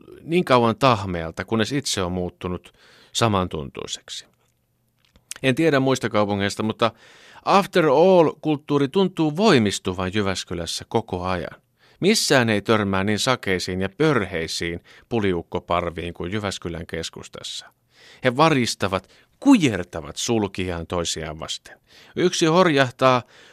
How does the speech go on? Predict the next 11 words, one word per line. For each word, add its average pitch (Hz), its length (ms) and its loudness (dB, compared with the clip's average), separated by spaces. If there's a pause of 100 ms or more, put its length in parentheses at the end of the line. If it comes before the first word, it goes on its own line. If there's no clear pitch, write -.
(120)
koko 170 360 4
retkikunta 107 880 0
piirtää 95 540 0
tampaten 92 580 -2
kävelykatuun 87 800 -4
kasimallisen 87 840 -4
ikuisuusmerkin. 87 1200 -8 (840)
Eivät 120 340 0
ole 95 280 2 (320)
maltaan 95 540 0
haukkoja, 82 680 -6